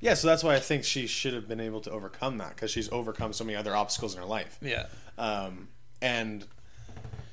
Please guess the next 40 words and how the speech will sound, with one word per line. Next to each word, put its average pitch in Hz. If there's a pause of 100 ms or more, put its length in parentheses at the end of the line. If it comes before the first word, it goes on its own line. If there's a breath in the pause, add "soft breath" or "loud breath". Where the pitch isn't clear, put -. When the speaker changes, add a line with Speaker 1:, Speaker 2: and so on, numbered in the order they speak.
Speaker 1:
it's 156
just, 185
um, 147 (960 soft breath)
like, 147
it 147
reminded 160
me 180
of, 131 (320 loud breath)
of, 131
like, 117
fucking 127
Chamber 127
of 107
Secrets. 107 (340 loud breath)
Like, 131
this 131
girl 143
in 131
a 123
dingy 131
dungeon, 117
you 113
know, 113
Speaker 2:
Yeah. 110
Speaker 1:
like, 110
they -
take 131
out, 127
like, 110
the -
Hermione 120
of 107
the 110
group, 113 (480 soft breath)
and 110
<laughs> 107
the, 147
the 123
fucking 139
knucklehead 117